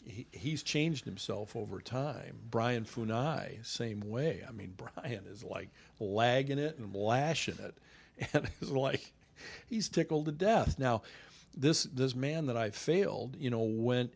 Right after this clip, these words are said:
uh, just, uh, puts himself into terrible situations, uh, beats himself up for not, you know, focuses more on the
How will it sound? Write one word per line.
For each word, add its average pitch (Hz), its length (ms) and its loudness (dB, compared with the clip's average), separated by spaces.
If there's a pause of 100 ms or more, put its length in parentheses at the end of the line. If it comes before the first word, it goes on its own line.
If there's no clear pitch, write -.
uh, 107 280 -4 (400)
just, 131 520 4
uh, 104 280 -4 (200)
puts 175 220 6
himself 117 580 4
into 113 280 -8
terrible 147 480 0
situations, 101 1080 -6 (500)
uh, 98 280 -2
beats 135 360 4
himself 120 540 0
up 107 340 -4
for 101 200 -2
not, 104 360 0 (960)
you 113 100 0
know, 101 200 -4 (100)
focuses 135 640 6
more 120 420 2
on 113 220 4
the 113 340 2